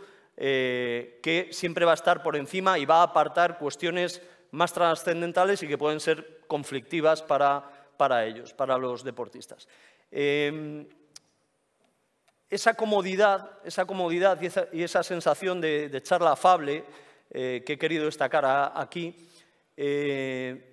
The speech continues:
yo creo que también surge como consecuencia de algo que ha ocurrido, especialmente en los últimos años, y es que desde el periodismo, eh, se ha considerado casi de manera exclusiva una buena entrevista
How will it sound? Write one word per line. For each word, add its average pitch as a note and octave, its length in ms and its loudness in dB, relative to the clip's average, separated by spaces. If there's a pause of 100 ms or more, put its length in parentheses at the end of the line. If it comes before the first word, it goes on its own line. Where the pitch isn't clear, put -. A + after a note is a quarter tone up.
yo E3 180 -4
creo A3 220 0
que G#3+ 180 2
también F#3+ 420 0
surge A3 600 -2
como E3 220 -4
consecuencia D#3+ 600 -2
de F#3 100 2
algo F#3+ 200 0
que - 80 -4
ha F3+ 60 4
ocurrido, F#3 760 -4
especialmente G3+ 600 -4
en G3+ 60 -6
los F#3+ 140 -6
últimos D#3+ 380 -8
años, A#2 340 -6 (460)
y D#3+ 80 -4
es D#3+ 80 -8
que G#3 100 0
desde F3+ 240 0
el D#3 100 0
periodismo, F3+ 720 -2 (460)
eh, C#3+ 400 0
se E3+ 220 0
ha F3 80 2
considerado F#3+ 720 0
casi F#3 260 -2
de F#3+ 80 -2
manera F#3 300 0
exclusiva F#3+ 760 -2
una F#3 200 0
buena F#3+ 260 2
entrevista F#3 800 0